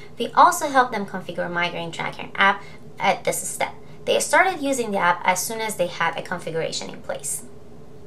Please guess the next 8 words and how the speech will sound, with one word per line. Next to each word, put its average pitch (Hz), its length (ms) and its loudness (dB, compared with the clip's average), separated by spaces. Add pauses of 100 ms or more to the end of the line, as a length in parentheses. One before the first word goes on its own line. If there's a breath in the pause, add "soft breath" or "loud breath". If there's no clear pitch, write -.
(1500)
Patients 320 500 2 (340 loud breath)
next - 380 2
reviewed 202 340 0
their 185 160 4
setup 175 380 4 (280 loud breath)
with 180 220 4
their 156 160 2
clinician. - 480 -6